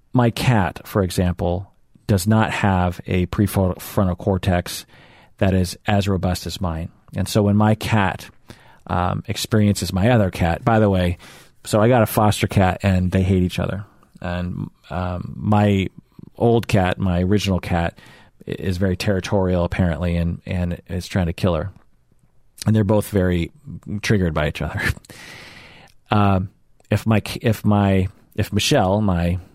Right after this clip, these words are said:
you know, original cat, had more of a prefrontal cortex, she would be able to say,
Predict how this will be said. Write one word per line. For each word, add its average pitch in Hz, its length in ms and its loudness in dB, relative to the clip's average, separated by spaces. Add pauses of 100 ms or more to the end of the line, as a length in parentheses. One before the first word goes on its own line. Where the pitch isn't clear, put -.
(100)
you 90 80 0
know, 80 180 -2
original 95 380 0
cat, 87 320 -2 (560)
had 101 180 0
more 98 140 2
of 90 60 0
a 87 80 -4
prefrontal 87 440 -2
cortex, 104 720 -2 (380)
she - 140 -4
would 107 80 4
be 117 80 4
able 113 120 4
to 98 60 -4
say, 98 240 2